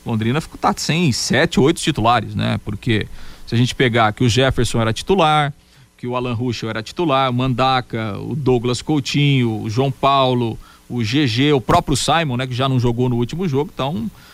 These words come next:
é, são vários aí titulares, mas enfim, é o que,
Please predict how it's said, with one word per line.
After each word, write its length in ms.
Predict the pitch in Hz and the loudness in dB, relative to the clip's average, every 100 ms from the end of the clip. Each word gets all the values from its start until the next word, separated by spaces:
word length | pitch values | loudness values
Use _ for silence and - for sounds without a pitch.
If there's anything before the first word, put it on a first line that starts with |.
| - | -16
é, 360 | 101 101 98 82 - 76 - 107 | -10 -10 -10 -12 -14 -12 -12 -8
são 200 | - 135 | -2 0
vários 440 | 117 127 156 135 | 4 4 4 4
aí 180 | 117 113 | 4 2
titulares, 680 | - 143 185 139 135 175 - - | 0 0 2 4 4 0 -4 0
mas 320 | 349 220 - | 2 2 2
enfim, 320 | 185 127 104 - | 2 4 0 0
é 140 | 123 | 0
o 160 | 151 190 | 0 0
que, 280 | 180 110 | 0 0